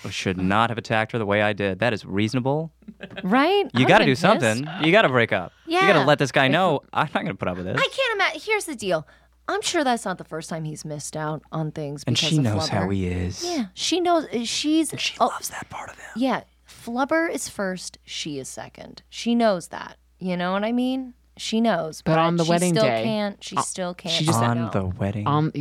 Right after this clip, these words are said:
Speaker 3: on the one day that she needed him there most.
Speaker 2: Yeah,
Speaker 3: he
Speaker 2: to
Speaker 3: just
Speaker 2: marry him? <laughs>
Speaker 3: he just did what he always does, and,
Speaker 2: So, you know.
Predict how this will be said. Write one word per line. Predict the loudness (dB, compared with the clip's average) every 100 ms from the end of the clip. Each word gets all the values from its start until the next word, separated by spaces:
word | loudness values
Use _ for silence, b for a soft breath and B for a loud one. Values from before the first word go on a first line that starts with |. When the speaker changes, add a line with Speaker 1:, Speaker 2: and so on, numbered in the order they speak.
| 0
Speaker 3:
on | 2
the | 2
one | 2 0 2 2
day | 2 0 -4
that | -6
she | -4 0
needed | 2 2 0
him | 0 -2
there | -2
most. | -2 -2 -4 -8 -16 -20 _ _ _ -2
Speaker 2:
Yeah, | 0 0
Speaker 3:
he |
Speaker 2:
to | 2
Speaker 3:
just | 2 4
Speaker 2:
marry | 4 4 2
him? | 2 0 -4 -12 -10 -8 -6
<laughs> | -6 -8 -10 -4 0
Speaker 3:
he |
just | 0 0
did | 0 2
what | 2
he | 4
always | 4 2 0
does, | 2 2 2 0
and, | -2
Speaker 2:
So, | -2 -6 -16 _ -14
you | -14
know. | -14